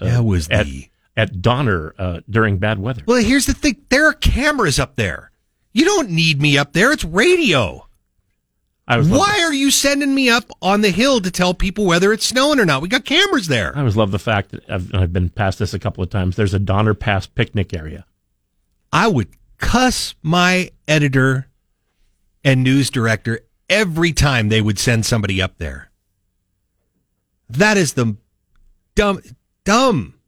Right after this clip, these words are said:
Speaker 2: That's dumb. It's radio. We have cameras. We can tell people from <laughs> right here whether it's snowing or not and what the conditions are like. You don't need me up there.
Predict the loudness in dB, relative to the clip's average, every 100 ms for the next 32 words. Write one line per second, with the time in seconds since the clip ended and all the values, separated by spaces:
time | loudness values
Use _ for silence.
0 | -8 -6 0 0 0 -6 -14 _ _ _
1 | _ _ _ _ _ _ _ _ _ _
2 | _ _ _ _ _ -2 2 2 2 2
3 | 2 2 0 0 0 0 2 -2 -2 -4
4 | -2 -2 0 0 -2 -2 0 0 2 2
5 | 2 0 -2 0 2 2 2 2 2 0
6 | -2 0 2 2 2 2 0 0 -2 -2
7 | 0 2 2 2 0 0 -2 -6 -12 -20
8 | _ _ _ _ _ _ _ -2 0 2
9 | 2 0 -2 -4 -2 -2 0 0 0 0
10 | -4 0 -2 -2 -4